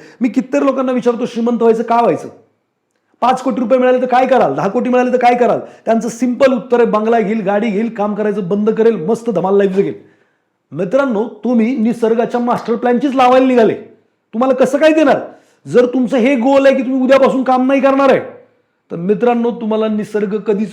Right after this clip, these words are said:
पैसे नाही देणार आहे, किती पण मेहनत करा. सिंपल, मी अजून एक एक्झाम्पल देतो लोकांना की हनीबी असतं, मधमाशी.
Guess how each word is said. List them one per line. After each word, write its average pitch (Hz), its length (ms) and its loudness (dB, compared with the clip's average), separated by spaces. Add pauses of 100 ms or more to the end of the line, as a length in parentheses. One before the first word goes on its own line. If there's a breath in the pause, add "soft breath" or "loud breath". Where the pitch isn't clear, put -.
पैसे 190 280 -6
नाही 190 260 -6
देणार 147 260 -4
आहे, - 100 -20 (440)
किती 220 200 0
पण 320 180 4
मेहनत 254 360 4
करा. 214 160 2 (1400)
सिंपल, 226 420 2
मी 156 140 -8 (200)
अजून 202 180 0
एक 220 80 2
एक्झाम्पल 214 400 0
देतो 185 240 2
लोकांना 160 320 -4 (1120)
की 214 300 -2 (460)
हनीबी 233 360 2
असतं, 151 260 -2 (340)
मधमाशी. 208 420 4